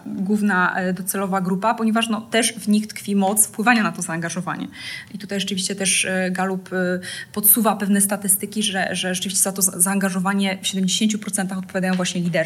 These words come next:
Także takim, e, główną grupą docelową, z którymi, z którą ja tutaj działam, która później oddziałuje na to zaangażowanie, e, reszty zespołu, no to są właśnie liderzy.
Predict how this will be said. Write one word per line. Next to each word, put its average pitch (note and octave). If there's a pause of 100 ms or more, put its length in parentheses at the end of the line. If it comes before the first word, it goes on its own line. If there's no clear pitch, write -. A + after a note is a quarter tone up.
(120)
Także F#3
takim, G3 (400)
e, E3+
główną A3
grupą G#3+
docelową, G3+
z G3+
którymi, G3
z -
którą F#3+
ja G3
tutaj G3+
działam, F#3+ (120)
która -
później F#3+
oddziałuje G3
na F#3
to F#3
zaangażowanie, F#3 (340)
e, F3+
reszty G#3
zespołu, G3
no A3+
to A3+
są A3
właśnie F3+ (100)
liderzy. D#3+